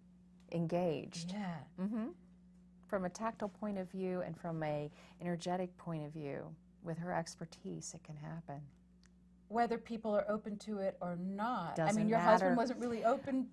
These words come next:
Speaker 1: Uh, listen, we've
Speaker 2: so
Speaker 1: had
Speaker 2: much to
Speaker 1: plenty
Speaker 2: it
Speaker 1: of them
Speaker 2: and
Speaker 1: come in that are like,
Speaker 2: <laughs>
Speaker 1: "I have no idea what you're doing, but this is working and it feels great. Yay."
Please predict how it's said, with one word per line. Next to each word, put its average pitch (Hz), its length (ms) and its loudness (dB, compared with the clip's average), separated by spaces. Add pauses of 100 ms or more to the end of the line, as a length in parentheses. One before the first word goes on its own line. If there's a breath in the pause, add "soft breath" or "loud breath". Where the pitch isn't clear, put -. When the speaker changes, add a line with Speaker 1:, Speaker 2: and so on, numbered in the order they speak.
(140)
Speaker 1:
Uh, 220 80 12
listen, 233 360 8
we've 233 160 6
Speaker 2:
so 240 80 10
Speaker 1:
had 233 180 12
Speaker 2:
much 208 280 6
to - 60 -
Speaker 1:
plenty 240 240 8
Speaker 2:
it 247 140 12
Speaker 1:
of 185 180 10
them 190 120 6
Speaker 2:
and 202 80 0
Speaker 1:
come 208 240 2
in 196 180 4
that 196 140 8
are 196 120 12
like, 202 240 12
Speaker 2:
<laughs> - 40 8
Speaker 1:
"I 233 160 12
have 214 160 12
no 214 180 12
idea 208 380 10
what 196 220 10
you're 190 120 0
doing, 180 360 2
but 175 100 -2
this 175 220 0
is 165 100 -2
working 160 360 0
and 156 80 -2
it - 100 -6
feels 147 300 -2
great. 151 340 2
Yay." 202 580 4